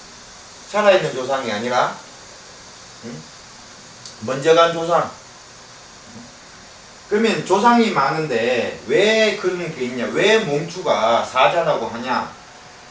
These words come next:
자, 저번 편에도 어느 영상에서 말씀을 드렸는데 내 조상이 막 올라가면 엄청 많은데 내 몸주로 들었을 때도 그거는 내가 선택을 하는 게 아니라 내 일 대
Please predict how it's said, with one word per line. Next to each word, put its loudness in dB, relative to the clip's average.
자, 2
저번 4
편에도 0
어느 2
영상에서 -2
말씀을 -6
드렸는데 -6
내 -2
조상이 -2
막 2
올라가면 2
엄청 -6
많은데 -2
내 2
몸주로 -2
들었을 -6
때도 -4
그거는 -2
내가 4
선택을 -4
하는 -4
게 -6
아니라 -2
내 -2
일 -8
대 -6